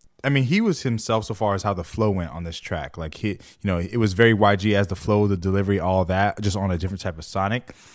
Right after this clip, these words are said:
And I thought that it was matching. For me, just, I don't, the hook is not as strong to me as it, I, as I think it could be. Um, and,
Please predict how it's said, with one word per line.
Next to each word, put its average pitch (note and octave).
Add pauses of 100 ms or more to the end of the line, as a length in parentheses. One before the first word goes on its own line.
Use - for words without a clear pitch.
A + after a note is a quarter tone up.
(140)
And A#2
I G2+
thought E3
that A#2+
it -
was A2
matching. G2+
For C3
me, D3+
just, A#2+
I A#2
don't, A#2
the G#2
hook A#2
is G2+
not G2
as F2
strong F#2+
to -
me F2+
as F2
it, E2+
I, F2+
as F2
I F2+
think E2+
it F2
could E2
be. G2+ (420)
Um, E2+ (320)
and, G#2